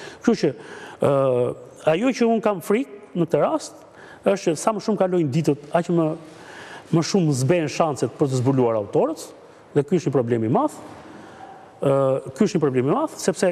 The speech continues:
koha që kalon nuk ndihmon zbulimin, po ndihmon në fshehjen e atyre.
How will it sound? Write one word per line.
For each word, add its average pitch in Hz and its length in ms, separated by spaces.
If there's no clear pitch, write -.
koha 180 280
që 156 240
kalon 156 400
nuk 165 200
ndihmon 151 420
zbulimin, 110 540
po 147 140
ndihmon 131 340
në 107 60
fshehjen 117 400
e 101 100
atyre. 208 240